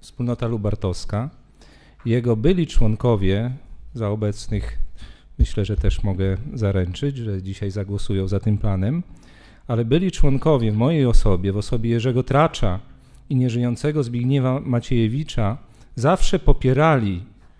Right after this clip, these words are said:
wszelkie inicjatywy pozyskiwania mieszkań socjalnych i komunalnych, mimo, y,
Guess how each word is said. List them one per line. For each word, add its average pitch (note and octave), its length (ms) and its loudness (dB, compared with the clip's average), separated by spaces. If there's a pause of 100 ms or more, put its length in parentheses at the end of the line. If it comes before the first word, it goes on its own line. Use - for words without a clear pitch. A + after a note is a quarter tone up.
(160)
wszelkie C3+ 420 -2
inicjatywy B2 580 -2
pozyskiwania A2+ 720 2
mieszkań A#2 400 -4
socjalnych G#2+ 680 -6
i A2 60 -12
komunalnych, G#2+ 840 -4 (560)
mimo, D3 680 2 (640)
y, C#3 300 -4